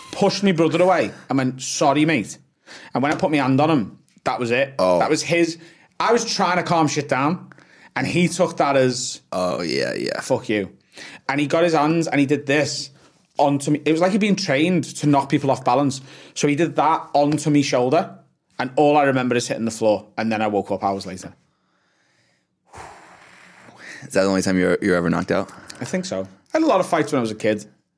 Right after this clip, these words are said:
Speaker 1: over, like, games of football and, uh, e-, everything else, and just girls, and not with girls, but over
Speaker 2: <laughs>
Speaker 1: girls. And,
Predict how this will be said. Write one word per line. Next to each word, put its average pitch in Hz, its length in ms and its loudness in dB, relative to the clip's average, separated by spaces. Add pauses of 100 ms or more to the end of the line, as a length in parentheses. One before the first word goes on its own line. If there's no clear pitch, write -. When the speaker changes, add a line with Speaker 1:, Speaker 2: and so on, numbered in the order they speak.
(460)
Speaker 1:
over, 110 340 2
like, 104 240 -6
games 110 240 -2
of 107 80 -10
football 107 600 0
and, 98 240 -6 (1040)
uh, 95 460 0 (840)
e-, - 60 -6 (120)
everything 107 500 -6
else, 104 500 -8
and 110 100 -8
just - 440 -12
girls, 107 640 -4
and 101 200 -8 (540)
not 123 180 -2
with 120 200 -2
girls, 95 260 -2
but - 180 -10
over 107 260 0
Speaker 2:
<laughs> 95 60 -6
Speaker 1:
girls. 104 460 0
And, 98 140 -8